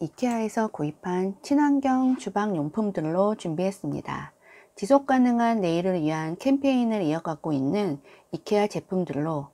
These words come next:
환경을 위한 작은 실천 함께 해보려고 합니다. 이케아 쇼룸에는 어느새 새로운 가을 제품들로 바뀌어 있네요. 제가 이번에 구입한 제품들은요,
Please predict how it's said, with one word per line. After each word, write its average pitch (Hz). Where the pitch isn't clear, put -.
환경을 302
위한 254
작은 190
실천 214
함께 254
해보려고 233
합니다. 127
이케아 254
쇼룸에는 285
어느새 196
새로운 269
가을 180
제품들로 180
바뀌어 175
있네요. 151
제가 185
이번에 214
구입한 180
제품들은요, 180